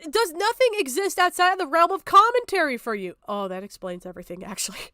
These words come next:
<laughs> Terminally online commentary people cannot see anything outside of themselves as anything more than an argument to de-, be debated.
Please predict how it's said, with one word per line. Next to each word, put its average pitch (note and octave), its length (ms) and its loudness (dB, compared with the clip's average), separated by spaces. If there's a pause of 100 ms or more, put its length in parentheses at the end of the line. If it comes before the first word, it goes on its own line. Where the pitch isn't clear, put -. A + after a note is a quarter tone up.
(760)
<laughs> - 840 -20
Terminally E4+ 420 -2
online C4 460 -2
commentary A#3 640 -4
people A#3 400 -8 (180)
cannot A3+ 340 -4
see B3 240 -12
anything A3 400 -6
outside G#3 360 -6
of G#3+ 60 -10
themselves G3 580 -10 (460)
as G#3 220 -6
anything G3+ 380 -8
more G3 180 -6
than G3 160 -8
an F#3 120 -6
argument F#3+ 440 -8
to - 80 -16
de-, F3 120 -14
be F#3+ 200 -16
debated. D#3+ 560 -14